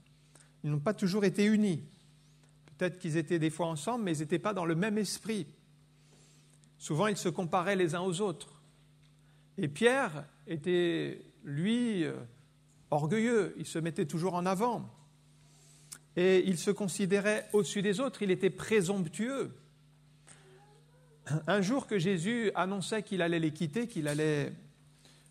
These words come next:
euh, partir et que tous les disciples allaient l'abandonner,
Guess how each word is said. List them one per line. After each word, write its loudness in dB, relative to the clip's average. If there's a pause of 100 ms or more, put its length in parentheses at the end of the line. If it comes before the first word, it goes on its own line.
(160)
euh, -6 (1080)
partir -4
et -6 (640)
que -6
tous 0
les 2
disciples -4
allaient 0
l'abandonner, -2